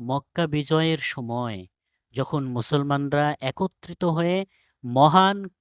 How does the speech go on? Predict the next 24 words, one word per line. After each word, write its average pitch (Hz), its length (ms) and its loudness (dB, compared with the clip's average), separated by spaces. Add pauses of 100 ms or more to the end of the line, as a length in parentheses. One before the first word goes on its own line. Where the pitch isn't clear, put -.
কাবাকে 170 680 2
বিজয় 135 420 2
হিসেবে 151 540 0
মক্কাতে 139 640 -4
প্রবেশ 123 460 -2
করেছিল। 107 680 -4 (800)
তখন 139 480 -4
আল্লাহ 143 460 -2
তাআলা 135 380 0
ঘোষণা 131 420 -6
করেন, 131 480 -4 (1040)
"তুমি 175 220 0
যখন 196 440 -2
আল্লাহর 160 500 0
সাহায্য 160 840 0
ও 160 160 0
বিজয়ের 135 640 2
দৃশ্য 151 400 -2
দেখবে 127 580 0 (440)
এবং 135 340 -2
মানুষের 143 640 -2
দল 139 400 6 (160)
প্রবাহিত 156 540 0
হয়ে 123 500 0